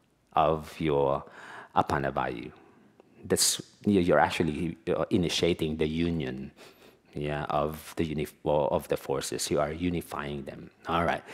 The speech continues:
Now, this is how I feel it. I'm just relating,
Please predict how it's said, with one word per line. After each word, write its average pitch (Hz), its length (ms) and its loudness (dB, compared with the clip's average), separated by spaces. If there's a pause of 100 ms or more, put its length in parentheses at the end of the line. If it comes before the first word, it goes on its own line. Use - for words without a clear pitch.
(280)
Now, 82 200 2
this 120 240 8
is 196 80 4
how 104 200 10
I 85 80 6
feel 113 240 6
it. 67 180 0
I'm 85 120 4
just 87 220 2
relating, 73 720 -2